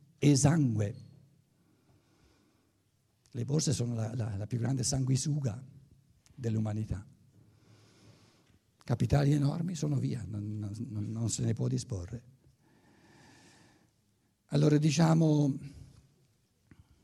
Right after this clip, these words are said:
adesso una riflessione sull'Europa attuale.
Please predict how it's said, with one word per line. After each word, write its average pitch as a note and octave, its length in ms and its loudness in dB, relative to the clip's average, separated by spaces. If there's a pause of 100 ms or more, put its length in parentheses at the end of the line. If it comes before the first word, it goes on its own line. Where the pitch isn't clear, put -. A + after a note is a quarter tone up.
(600)
adesso C3 320 0
una C3 100 4
riflessione D3+ 540 4
sull'Europa D3 840 4
attuale. F#2+ 800 -2